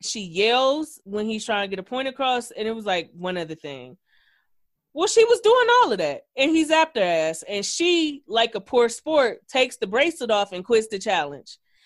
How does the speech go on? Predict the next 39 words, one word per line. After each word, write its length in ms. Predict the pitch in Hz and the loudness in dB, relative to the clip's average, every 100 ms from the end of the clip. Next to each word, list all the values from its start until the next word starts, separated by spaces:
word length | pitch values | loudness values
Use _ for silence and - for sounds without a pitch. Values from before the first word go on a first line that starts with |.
| _ - | _ -10
and 120 | 196 | -4
says 280 | 240 226 208 | 0 2 2
that 220 | 196 180 | 2 2
Vado 340 | 196 226 220 | 2 2 2
is 120 | 208 185 | 0 0
doing 260 | 202 208 | -2 -2
it 100 | 196 | 0
out 160 | 180 175 | 0 -2
of 80 | - | -4
spite. 360 | 233 214 175 | 0 0 0
Meanwhile, 800 | 208 302 370 285 240 233 226 226 _ _ _ _ 175 170 185 185 | -2 -2 0 2 4 4 2 -4 _ _ _ _ -20 -20 _ -4
the 120 | 214 | -4
couples 520 | - 311 381 330 254 190 | 2 2 2 0 -4 2
don't 320 | 247 277 220 | 2 2 2
know 220 | 254 262 | 4 4
what's 220 | 233 240 | 2 -2
on 160 | 233 220 | 0 0
the 100 | - 226 | 0 2
other 260 | 240 220 | 2 2
person's 560 | 220 254 254 - 196 180 | 2 0 0 -2 -6 -4
board, 520 | 170 220 196 156 139 _ | 2 4 4 0 -6 _
like, 280 | 214 208 170 | -2 0 0
what's 240 | 185 226 - | 2 0 2
the 120 | 214 | 0
infraction 640 | 190 190 226 220 - 180 | 0 0 2 2 -2 -6
that 160 | 175 170 | -6 -4
gets 200 | 190 - | -4 -4
them 160 | 180 170 | -8 -4
zapped. 280 | 175 156 - _ _ _ _ _ | -4 -4 -8 _ _ _ _ _
So 180 | - 233 | -2 0
she 180 | 226 339 | 2 2
had 240 | 359 294 240 | 4 4 2
no 160 | 254 | 2
idea 380 | 277 269 277 269 | 2 2 0 0
what 200 | 233 240 | 0 -2
was 160 | 233 214 | -2 -2
on 220 | 208 196 | -2 2
Vado's 400 | 208 208 196 185 | 2 2 0 -4
board, 420 | 196 202 131 | -2 0 -2